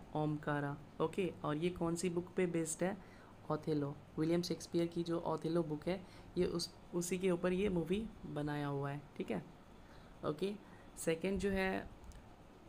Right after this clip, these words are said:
यहाँ पे देखो मकबूल। मकबूल जो है कौन सी book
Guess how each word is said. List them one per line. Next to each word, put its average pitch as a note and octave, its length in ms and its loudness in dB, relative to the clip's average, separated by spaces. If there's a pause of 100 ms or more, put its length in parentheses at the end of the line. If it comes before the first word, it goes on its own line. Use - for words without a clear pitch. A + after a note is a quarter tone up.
(160)
यहाँ E3+ 160 0
पे F3 120 0
देखो F3 360 0 (260)
मकबूल। D#3 500 0 (440)
मकबूल F3+ 440 4
जो F#3 120 6
है F#3+ 220 4 (520)
कौन F3+ 160 4
सी F#3+ 180 2
book F#3 200 4